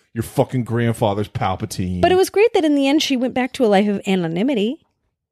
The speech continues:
Speaker 1: What do you mean she went back to a life of anonymity?
Speaker 2: She went on that
Speaker 1: Oh, that's,
Speaker 2: planet.
Speaker 1: that's the other. Wh-, wh-, why did she go back to Tatooine? Can you explain to that, that to me?
Speaker 2: No.
Speaker 1: Luke didn't even like it on Tatooine.
Speaker 2: <laughs>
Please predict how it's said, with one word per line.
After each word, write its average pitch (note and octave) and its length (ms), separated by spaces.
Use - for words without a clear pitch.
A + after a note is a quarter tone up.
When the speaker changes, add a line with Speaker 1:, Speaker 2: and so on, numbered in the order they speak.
Speaker 1:
What A#2 100
do D3 60
you F3 60
mean G#3 100
she - 160
went G2 160
back F#2 220
to G#2+ 100
a - 20
life F#2 260
of - 100
anonymity? F#2 500
Speaker 2:
She - 120
went C#4 160
on C#4 120
that F#3 80
Speaker 1:
Oh, F3+ 120
that's, - 200
Speaker 2:
planet. F3 280
Speaker 1:
that's - 180
the F#3 140
other. D3 500
Wh-, C#3 300
wh-, - 580
why D3+ 260
did E4 100
she E4+ 160
go C#4 140
back C4+ 160
to A#3+ 80
Tatooine? G3 680
Can D#3 140
you A#3+ 80
explain A3 460
to C#4+ 100
that, B3+ 360
that A#3+ 200
to D4 80
me? C#4+ 320
Speaker 2:
No. F#3 400
Speaker 1:
Luke A#2+ 240
didn't C3+ 220
even A#2 160
like A2+ 180
it A#2+ 80
on A2 160
Tatooine. G#2 800
Speaker 2:
<laughs> - 60